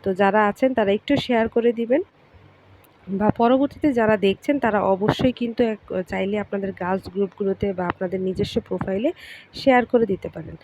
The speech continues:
So এই হচ্ছে এটার ওড়নাটা। দেখেন এত সুন্দর একটা কাজ, এই একদম ফুলে ফুলে ভরা। প্রত্যেকটা ড্রেসই আপনাদের জন্য একদম ফুলকারি প্যাটার্নের খুব সুন্দর করে কাজ করা আছে।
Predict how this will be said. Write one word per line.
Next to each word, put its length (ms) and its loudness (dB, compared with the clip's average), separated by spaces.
So 160 6
এই 260 2
হচ্ছে 320 2
এটার 200 4
ওড়নাটা। 420 2
দেখেন 380 -2
এত 340 4
সুন্দর 460 2
একটা 220 -4
কাজ, 340 0
এই 140 -2
একদম 340 0
ফুলে 500 4
ফুলে 320 2
ভরা। 400 2
প্রত্যেকটা 720 2
ড্রেসই 580 -2
আপনাদের 460 0
জন্য 280 0
একদম 360 0
ফুলকারি 720 0
প্যাটার্নের 640 -2
খুব 260 0
সুন্দর 280 2
করে 200 -4
কাজ 300 -6
করা 240 -4
আছে। 240 -10